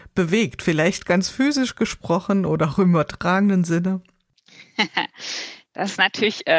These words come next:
Speaker 2: eine gute Frage für einen Riese und Müller Podcast. <laughs> Denn
Speaker 1: Genau.
Speaker 2: ich habe ein Riese und Müller Fahrrad.
Speaker 1: Yeah.
Speaker 2: Schon seit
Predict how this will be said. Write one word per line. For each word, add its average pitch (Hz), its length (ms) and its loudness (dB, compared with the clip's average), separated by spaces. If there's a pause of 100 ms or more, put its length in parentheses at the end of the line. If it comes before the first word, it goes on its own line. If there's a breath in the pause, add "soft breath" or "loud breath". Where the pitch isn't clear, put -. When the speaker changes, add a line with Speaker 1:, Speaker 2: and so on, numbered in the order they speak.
Speaker 2:
eine 170 240 0
gute 208 420 -4
Frage 190 560 0
für 180 540 2 (580 soft breath)
einen 190 180 -2
Riese 277 360 6
und 247 100 4
Müller 180 320 6
Podcast. 156 800 0
<laughs> 214 200 4 (160)
Denn 226 120 4
Speaker 1:
Genau. 202 420 6
Speaker 2:
ich 147 100 -4
habe 233 280 4
ein 220 220 6
Riese 240 580 6
und 233 140 0
Müller 226 420 6 (100)
Fahrrad. 160 540 2
Speaker 1:
Yeah. 226 520 0
Speaker 2:
Schon 233 400 4
seit 220 260 4